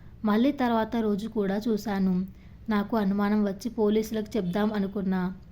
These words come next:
పోలీసులు అనగానే రితిక్కి టెన్షన్ అయ్యింది. "కానీ నిన్ను ఎక్కడో చూసినట్టు అనిపించింది. కొంచెం దగ్గరికి వచ్చి చూస్తే అప్పుడు అర్థమైంది నువ్వు అవని ఫ్రెండ్వి అని.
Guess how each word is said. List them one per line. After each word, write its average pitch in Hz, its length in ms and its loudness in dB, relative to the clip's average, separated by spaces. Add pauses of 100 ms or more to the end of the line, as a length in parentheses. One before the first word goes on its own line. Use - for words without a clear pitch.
(720)
పోలీసులు 262 520 4
అనగానే 208 500 2
రితిక్కి 208 480 -2
టెన్షన్ 208 420 0
అయ్యింది. 190 560 0 (640)
"కానీ 247 600 4
నిన్ను 247 240 4
ఎక్కడో 226 320 2
చూసినట్టు 220 580 0
అనిపించింది. 196 760 2 (460)
కొంచెం 262 400 4
దగ్గరికి 214 400 0
వచ్చి 214 300 -2
చూస్తే 226 440 0
అప్పుడు 196 240 -2
అర్థమైంది 190 920 2 (440)
నువ్వు 262 240 8
అవని 214 280 6
ఫ్రెండ్వి 214 500 2
అని. 190 360 2